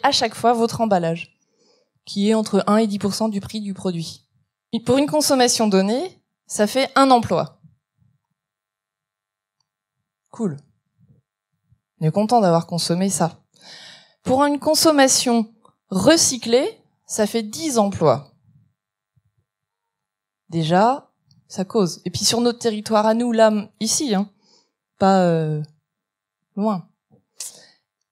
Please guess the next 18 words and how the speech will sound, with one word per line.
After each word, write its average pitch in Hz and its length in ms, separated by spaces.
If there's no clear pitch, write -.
Et 180 100
là, 165 360
bah, 175 140
quand 190 260
on 185 220
réutilise, 190 800
quand 185 360
on 190 80
transforme, 208 540
quand 185 220
on 180 80
répare, 190 580
quand 160 260
on 170 120
fait 180 160
du 196 140
réemploi, 185 760
bref, 165 560